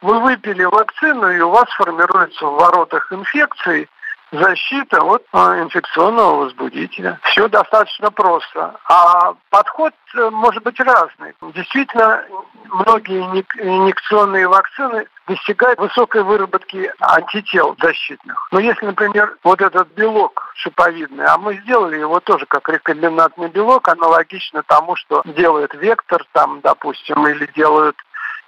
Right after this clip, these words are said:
э, исследователи в Москве. Если его вводить, например, в кровь лабораторным животным, там антител безумное количество образуется на, э, защитных, как бы, да, но не, но не в воротах инфекции,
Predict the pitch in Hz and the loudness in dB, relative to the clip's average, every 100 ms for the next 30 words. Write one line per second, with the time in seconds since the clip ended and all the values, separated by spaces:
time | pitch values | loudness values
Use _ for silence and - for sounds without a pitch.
0 | - 156 147 - 160 151 139 139 143 139 | -4 -2 -2 -4 -2 -2 -2 -4 -4 -4
1 | 143 - - 208 202 208 196 208 - 233 | 0 0 -2 -4 -2 -2 0 -2 0 0
2 | 220 220 208 202 196 208 214 - - 170 | 2 2 2 2 0 -4 -18 -18 -12 -6
3 | 170 180 180 185 - - 247 269 302 - | -2 0 0 0 0 0 2 4 4 0
4 | - - 175 180 185 185 - 170 165 160 | -8 -6 -2 2 4 2 2 -2 -2 -4
5 | 165 160 156 - - - 196 208 202 233 | -2 2 0 0 -4 0 2 0 -6 -14
6 | - 285 247 202 214 240 208 156 - 165 | -6 0 0 -2 -4 -4 0 -2 0 -4
7 | 147 - - 147 151 156 156 143 135 - | -4 -8 -2 0 2 0 0 -6 -8 -8
8 | 143 139 - 156 147 151 147 160 - 156 | -2 -2 0 2 2 0 0 -2 -2 -8
9 | - 143 - - 147 - 147 127 - 202 | -10 -8 -2 2 0 0 -6 -6 0 2
10 | 247 196 220 269 262 226 208 196 262 269 | 2 2 2 2 0 -6 -6 2 2 2
11 | 240 220 240 _ 151 190 190 196 196 - | -4 -6 -10 _ 0 4 4 2 -2 -6
12 | 185 160 160 147 - 151 151 | -10 -10 -8 -8 -8 -8 -8